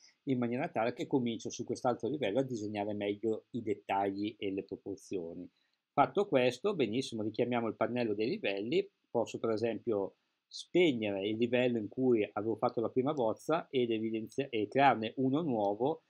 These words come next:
dove andrò invece a disegnare,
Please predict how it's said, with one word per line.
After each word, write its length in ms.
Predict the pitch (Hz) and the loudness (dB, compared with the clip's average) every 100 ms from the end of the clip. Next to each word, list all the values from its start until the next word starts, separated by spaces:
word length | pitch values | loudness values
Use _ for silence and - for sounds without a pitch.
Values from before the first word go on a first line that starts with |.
| _ _ | _ _
dove 280 | 120 127 165 | 2 4 4
andrò 280 | 139 113 135 | 4 4 4
invece 460 | 120 107 - 151 | 4 2 2 0
a 100 | - | 0
disegnare, 920 | 113 110 143 139 104 95 107 123 131 | -2 -2 -2 -2 -2 -2 2 2 0